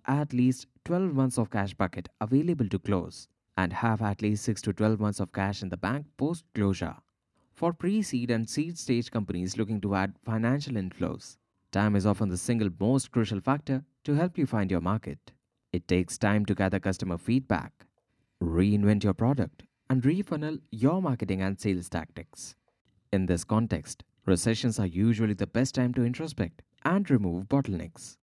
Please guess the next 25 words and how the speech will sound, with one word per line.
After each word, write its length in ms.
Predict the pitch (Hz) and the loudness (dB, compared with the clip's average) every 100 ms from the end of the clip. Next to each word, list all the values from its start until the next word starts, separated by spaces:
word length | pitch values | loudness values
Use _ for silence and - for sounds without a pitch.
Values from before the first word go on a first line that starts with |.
| _ | _
Focused 500 | - 262 180 160 - - _ | 0 2 2 -2 -4 -14 _
budget 460 | 85 202 - 123 - | 0 2 2 0 -2
cuts, 420 | 82 - - - _ _ | -8 -8 -14 -16 _ _
clearing 400 | - 107 104 101 | 0 2 4 2
liabilities, 840 | 92 85 82 101 143 104 80 - - _ _ _ _ - | 0 -2 0 0 0 -2 -4 -10 -20 _ _ _ _ -4
and 160 | 80 | 4
optimizing 600 | 95 95 110 98 92 90 | 6 6 4 4 2 0
cash 280 | 87 98 92 | 2 2 2
reserves 500 | 87 110 127 135 - _ - | 0 2 2 2 -4 _ 0
are 100 | 104 | 0
some 200 | 98 92 | 0 -4
crucial 440 | - 120 117 117 95 | 2 4 4 4 2
options 500 | 90 - 78 - - | 0 -4 -10 -12 -12
that 360 | 101 139 190 - | 0 2 2 0
can 160 | 131 107 | -2 2
help 260 | 104 - | 2 2
counter 280 | 101 101 98 | 2 2 2
the 120 | 90 | 0
impact 400 | 87 87 113 - | 0 2 2 2
of 140 | 82 87 | -2 -2
recession. 580 | 82 101 107 - 92 - _ _ _ - | -2 0 0 -2 -6 -10 _ _ _ -2
And 120 | 92 | 6
also, 280 | 101 120 107 | 6 6 6
while 200 | 101 92 | 4 4
startup 360 | 101 95 95 | 2 2 0